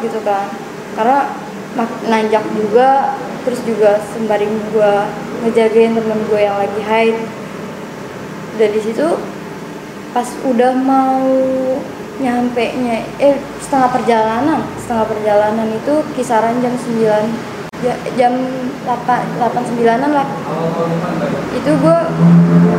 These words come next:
udah mulai muntah tuh. Terus gua bilang kan sama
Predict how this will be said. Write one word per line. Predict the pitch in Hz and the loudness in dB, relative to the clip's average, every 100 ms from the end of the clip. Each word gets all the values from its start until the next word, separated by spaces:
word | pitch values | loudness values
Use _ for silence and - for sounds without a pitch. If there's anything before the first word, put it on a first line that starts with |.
| - | 2
udah | 285 277 277 | 4 2 2
mulai | 269 262 | 2 4
muntah | 269 302 285 277 277 | 4 4 2 2 4
tuh. | 254 233 214 - - - - - - - - - - - - - - | 4 4 2 -2 -6 -8 -8 -8 -8 -8 -10 -12 -12 -12 -10 -10 -6
Terus | 247 - 226 | -4 -2 2
gua | 254 | 4
bilang | 233 302 302 285 | 4 2 4 4
kan | 269 | 2
sama | 247 | 2